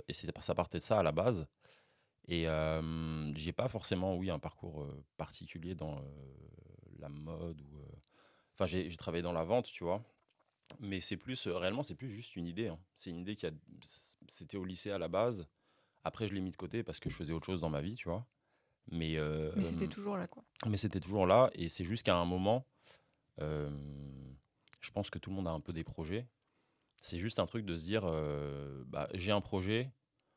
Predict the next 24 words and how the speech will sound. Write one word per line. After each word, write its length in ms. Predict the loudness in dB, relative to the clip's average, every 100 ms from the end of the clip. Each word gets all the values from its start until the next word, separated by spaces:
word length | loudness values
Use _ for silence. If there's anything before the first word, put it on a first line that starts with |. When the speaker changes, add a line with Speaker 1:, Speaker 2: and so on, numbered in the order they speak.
| _ _ _ _ _ _ _ _ -4
Speaker 1:
je 100 | 2
me 80 | 4
lance. » 300 | 4 2 -10 _
Je 180 | -6 -2
sais 160 | 2 0
pas 280 | -2 8 8
vraiment 460 | 8 4 6 4
par 180 | 4 4
où 80 | 4
il 80 | 0
faut 140 | -2
commencer, 540 | 0 0 2 4 4 4
Speaker 2:
Mhm. 140 | 0 -8
Speaker 1:
mais 240 | -4 -2 0
j'essaye 520 | 2 2 4 4 4
en 60 | 2
tout 80 | 2
cas 120 | 2
de 100 | 0
trouver 420 | -2 -4 2 4
un, 360 | 4 2 0 -4 _ _ _ _ _ _ -6
de 120 | -4 -4
trouver 280 | -2 2
une, 640 | 2 2 0 -2 -4 -6